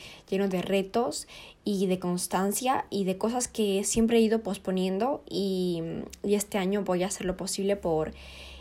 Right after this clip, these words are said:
por hacer todo aquello que, que he querido hacer y que anhelo hacer, ¿no?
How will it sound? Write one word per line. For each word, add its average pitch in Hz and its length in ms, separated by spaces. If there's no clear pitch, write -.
por 190 520
hacer 214 360
todo 302 340
aquello 277 760
que, 185 920
que 240 80
he 233 60
querido 226 300
hacer 247 320
y 220 120
que 180 380
anhelo 185 380
hacer, - 360
¿no? 339 180